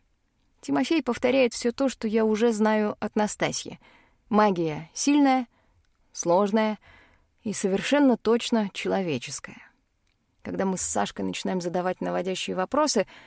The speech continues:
выясняется немного подробностей. Готовила зелье женщина. Не юная, но и не старуха. Холодная и звенящая, как лед и хрусталь, но пустая.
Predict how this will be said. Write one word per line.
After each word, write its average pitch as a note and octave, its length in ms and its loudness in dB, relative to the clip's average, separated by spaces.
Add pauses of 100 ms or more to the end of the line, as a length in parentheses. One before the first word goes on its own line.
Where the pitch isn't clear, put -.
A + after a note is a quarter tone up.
(320)
выясняется B3+ 640 4
немного A#3 420 4
подробностей. E3 960 0 (560)
Готовила B3+ 540 4
зелье C4 420 4
женщина. F#3 720 -2 (440)
Не G3+ 200 4
юная, D4 560 4 (540)
но G3 200 2
и B3 120 4
не A3+ 180 2
старуха. F#3 680 -6 (680)
Холодная E3+ 880 0
и F3 40 -2
звенящая, E3 1000 -2
как - 260 -14
лед F3+ 320 -2
и - 40 -8
хрусталь, - 680 -10 (720)
но E3+ 160 -2
пустая. - 640 -10